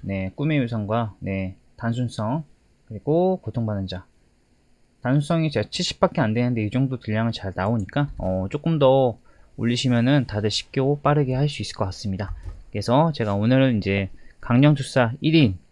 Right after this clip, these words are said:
대균열 사신낫을 이용한, 네, 딜을 한번 보여드렸고, 이제 시즌 시작하시고 일 인 대균열 세팅하시면은 이렇게 세팅하시고 일 인 기갱 하시면 또 좋을 것 같습니다.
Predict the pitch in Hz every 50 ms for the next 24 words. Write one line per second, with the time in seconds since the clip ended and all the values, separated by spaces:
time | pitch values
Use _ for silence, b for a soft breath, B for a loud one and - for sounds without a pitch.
0 | _ _ _ _ _ _ _ _ - _ _ - 120 120 127 120 107 - - 151
1 | 156 147 185 190 185 180 170 156 170 156 139 107 104 104 104 101 101 98 95 92
2 | 92 92 90 - - - 107 101 107 107 120 131 127 123 120 107 - - 107 110
3 | 107 104 95 92 - - 156 160 147 147 b b b b b b - 110 104 98
4 | 107 107 107 107 - - 165 170 170 151 - - 165 - - 147 143 - 127 -
5 | - 147 143 117 120 143 143 151 143 - 110 101 107 107 107 - 151 143 - 139
6 | 135 143 147 - - 160 131 107 113 135 139 - b b b b _ - 139 139
7 | 147 - - - 143 - 147 151 156 147 - 113 - 110 123 143 147 b b b
8 | b b - 135 147 160 165 151 - - - 113 117 143 156 - - 143 127 110
9 | 101 - 95 98 104 131 151 143 - 113 113 - - - 92 90 - - 98 95
10 | 92 107 104